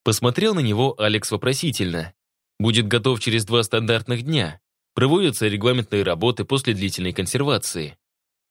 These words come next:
Пойдёмте осмотрим корабли. Кто со мной?» Желающих не оказалось. У всех нашлись неотложные дела. Алекс вошёл в лифт, который доставил его в транспортный ангар. Увиденное впечатляло. Огромные звездолёты, словно горы,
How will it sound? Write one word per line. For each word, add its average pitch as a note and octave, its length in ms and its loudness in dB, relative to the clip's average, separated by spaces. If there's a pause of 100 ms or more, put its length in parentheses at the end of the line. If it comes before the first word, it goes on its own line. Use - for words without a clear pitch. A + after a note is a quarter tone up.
(200)
Пойдёмте D#3+ 480 0
осмотрим F2+ 400 0
корабли. A2+ 540 -2 (220)
Кто F3+ 200 0
со C3+ 160 -2
мной?» A#2+ 360 -2 (880)
Желающих D#3+ 520 0
не E3 80 -2
оказалось. E3 680 -2 (300)
У D#3+ 60 -2
всех G#3+ 260 -2
нашлись A#2+ 400 0
неотложные F#2+ 640 -2
дела. G2+ 460 -2 (1040)
Алекс G#3+ 300 0
вошёл F#2+ 340 2
в E2+ 80 -8
лифт, A#2+ 240 0
который E3 300 0
доставил A#2+ 480 0
его G2 220 0
в - 60 -12
транспортный G2 520 -4
ангар. B2 400 -4 (380)
Увиденное A2+ 480 0
впечатляло. G#2+ 840 -2 (360)
Огромные D3+ 440 4
звездолёты, G2 720 0
словно F2+ 420 -2
горы, G#2 460 0